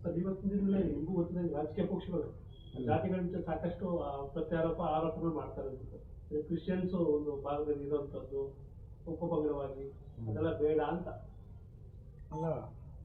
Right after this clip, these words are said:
Speaker 2: ಈಗ ಒಂದು ಧರ್ಮಕ್ಕೆ ಹೋದ್ಮೇಲೆ ಆ ಧರ್ಮದ ಆಚರಣೆಗಳು ಏನೇನಿದೆ ಅದರಲ್ಲೇ ಇರಬೇಕು.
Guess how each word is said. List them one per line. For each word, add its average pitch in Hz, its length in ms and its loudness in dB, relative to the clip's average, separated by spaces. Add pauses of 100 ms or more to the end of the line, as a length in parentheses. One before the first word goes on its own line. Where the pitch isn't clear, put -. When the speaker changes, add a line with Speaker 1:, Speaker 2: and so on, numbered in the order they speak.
(240)
Speaker 2:
ಈಗ 120 120 -4 (1000)
ಒಂದು 131 240 -6
ಧರ್ಮಕ್ಕೆ 139 500 0
ಹೋದ್ಮೇಲೆ 117 520 0 (1040)
ಆ - 220 -8
ಧರ್ಮದ 135 420 0
ಆಚರಣೆಗಳು 135 800 0
ಏನೇನಿದೆ 127 520 0
ಅದರಲ್ಲೇ 131 400 0
ಇರಬೇಕು. 113 460 -2